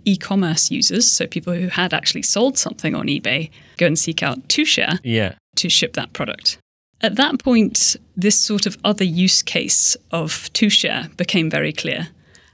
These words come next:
Speaker 1: And so Tushare started to disappear, and so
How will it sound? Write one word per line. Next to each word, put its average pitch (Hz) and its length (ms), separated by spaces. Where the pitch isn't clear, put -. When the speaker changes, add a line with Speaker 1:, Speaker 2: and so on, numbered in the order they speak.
Speaker 1:
And 175 180
so 165 360
Tushare 226 360
started 185 380
to 165 140
disappear, - 580
and 165 240
so - 380